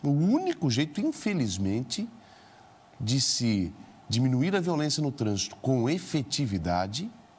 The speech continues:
é fiscalização. É triste, mas é verdade.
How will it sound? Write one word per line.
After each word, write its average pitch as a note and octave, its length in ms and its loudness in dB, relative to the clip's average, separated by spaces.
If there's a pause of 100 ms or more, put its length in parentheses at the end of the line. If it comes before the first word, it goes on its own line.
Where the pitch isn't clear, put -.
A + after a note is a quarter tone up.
(600)
é A#2+ 280 0 (1080)
fiscalização. A2 1300 -2 (1300)
É C#3 80 0
triste, G#3 480 0
mas F#3 220 0
é E3+ 60 2
verdade. F#2+ 520 -4